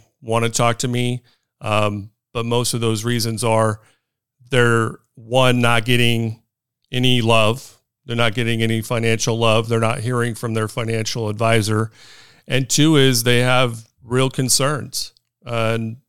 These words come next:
maybe some of that's fear, and they, they don't wanna,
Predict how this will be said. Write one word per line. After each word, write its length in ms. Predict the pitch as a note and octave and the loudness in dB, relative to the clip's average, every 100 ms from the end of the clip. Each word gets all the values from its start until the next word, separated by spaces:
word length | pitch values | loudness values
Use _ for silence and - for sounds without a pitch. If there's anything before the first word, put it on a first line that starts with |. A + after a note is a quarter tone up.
| _ | _
maybe 280 | B2 A#2+ B2 | -8 -4 -2
some 240 | - B2+ | -2 0
of 60 | B2 | 2
that's 280 | B2 B2 - | 2 2 -2
fear, 560 | - C#3 D3+ G#2+ - - | -4 -2 0 -2 -6 -8
and 220 | A#2 A#2 | -6 -2
they, 280 | A2+ A#2 A2+ _ _ _ _ _ | -2 -4 -8 _ _ _ _ _
they 160 | A#2+ A#2 | -8 -6
don't 340 | F#2 A#2+ B2 | 0 0 0
wanna, 480 | A#2+ A#2 A#2 A2+ G#2+ | -2 0 0 0 -2